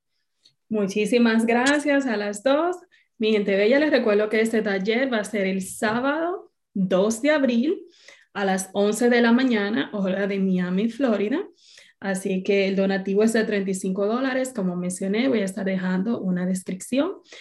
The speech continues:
Si usted no puede asistir y desea hacer la donación, lo puede hacer. Si de-, tiene un amigo, algún familiar, corra la voz, apóyenos, ayúdenos a ayudar,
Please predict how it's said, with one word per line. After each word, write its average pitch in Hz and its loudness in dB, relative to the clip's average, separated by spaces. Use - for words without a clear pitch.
Si - -2
usted 202 2
no 214 0
puede 208 2
asistir 208 -2
y 262 4
desea 208 0
hacer 190 -2
la 190 0
donación, 190 0
lo 226 0
puede 196 -2
hacer. 233 -4
Si 190 -2
de-, 180 4
tiene 208 2
un 214 2
amigo, 220 2
algún 208 0
familiar, 202 -2
corra 196 -2
la 190 0
voz, 294 -4
apóyenos, 254 0
ayúdenos 220 0
a 208 -4
ayudar, 196 -2